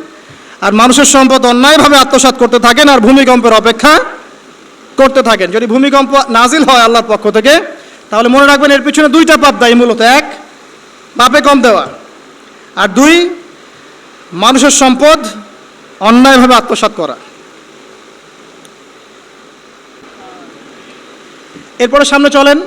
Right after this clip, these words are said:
মূসা আলাইহিস সালামের কওম, ফেরাউন।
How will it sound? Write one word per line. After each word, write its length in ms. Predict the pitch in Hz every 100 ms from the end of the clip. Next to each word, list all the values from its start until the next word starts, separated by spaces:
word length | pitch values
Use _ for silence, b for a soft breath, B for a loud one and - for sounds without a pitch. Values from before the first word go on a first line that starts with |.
| - - - - _ - - - - - - - 220
মূসা 360 | 247 302 302
আলাইহিস 280 | 285 277 285
সালামের 260 | 285 277 269
কওম, 340 | 254 220 156 - - -
ফেরাউন। 480 | 240 254 262 165